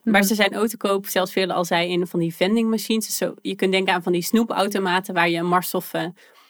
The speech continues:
Speaker 1: Snickers uit kunt halen.
Speaker 2: Wij gaan zelf ook krassen.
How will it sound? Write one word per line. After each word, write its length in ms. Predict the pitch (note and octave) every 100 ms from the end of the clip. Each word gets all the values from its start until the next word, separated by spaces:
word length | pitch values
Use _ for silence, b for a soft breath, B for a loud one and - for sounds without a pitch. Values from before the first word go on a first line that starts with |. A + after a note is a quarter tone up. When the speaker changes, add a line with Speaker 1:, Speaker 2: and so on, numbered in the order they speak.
| b _ _
Speaker 1:
Snickers 500 | - - G#3 G#3+ F#3+
uit 180 | F3 F3+
kunt 180 | F#3 F3
halen. 460 | D#3 D#3+ F3 B3+ b b b b
Speaker 2:
Wij 560 | F#3 A3 B3+ C4 C4 _ _ _ _ _ _
gaan 500 | - - G#3 G3+ G#3
zelf 420 | - - A#3 B3+ -
ook 280 | A#3+ C#4+ -
krassen. 500 | - G#3 - C4